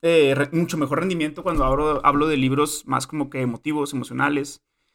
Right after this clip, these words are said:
que los libros de emprendimiento o los libros de, los libros estos, no sé, los de educación financiera, y eso, a la banda no le, no le gusta eso. Nada, así, nada. Y son libros bastante buenos, pero bueno.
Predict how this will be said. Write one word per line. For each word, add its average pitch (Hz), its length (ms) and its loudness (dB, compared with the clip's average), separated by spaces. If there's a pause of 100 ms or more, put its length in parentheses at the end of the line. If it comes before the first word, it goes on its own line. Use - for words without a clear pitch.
(240)
que 123 360 2
los 117 140 -4
libros 131 220 0
de 143 80 0
emprendimiento 135 800 0
o 127 400 0
los 117 160 -6
libros 123 300 -2
de, 123 480 -2 (880)
los 131 140 -4
libros 127 300 -2
estos, 135 760 -4
no 131 80 -4
sé, 127 180 -4 (240)
los 165 180 -2
de 139 380 0
educación 135 400 -4
financiera, 156 460 -2
y - 20 0
eso, - 200 -6
a - 80 -10
la 151 120 -2
banda 135 260 -6
no 156 80 -4
le, 156 260 -8
no 143 120 -2
le 151 80 0
gusta 143 320 -12
eso. - 180 -14 (320)
Nada, 147 280 -2
así, 131 260 -10
nada. 135 320 -8 (420)
Y 131 240 -2
son 131 220 -4
libros 135 420 -4 (100)
bastante 131 360 -8
buenos, 180 320 -2
pero 147 160 -2
bueno. 151 360 -2